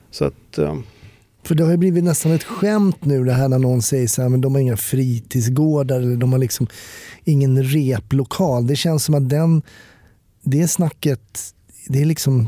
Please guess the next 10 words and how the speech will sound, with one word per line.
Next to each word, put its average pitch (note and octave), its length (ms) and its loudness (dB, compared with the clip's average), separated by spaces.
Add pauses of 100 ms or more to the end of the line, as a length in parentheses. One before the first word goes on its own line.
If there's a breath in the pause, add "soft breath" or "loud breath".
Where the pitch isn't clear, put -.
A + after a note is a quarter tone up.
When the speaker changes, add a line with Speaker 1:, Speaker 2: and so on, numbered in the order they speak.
(120)
Speaker 2:
det C#3+ 80 2
är C#3+ 40 2
too D3 200 0
late D#3+ 460 -2
lite A2+ 240 -4
grann. G2+ 220 -2 (120)
Speaker 1:
Ja, B2 260 -12 (280)
det, C3+ 180 -16 (380)
det. C3+ 80 -18 (1300 soft breath)
Eh, C#3 540 -12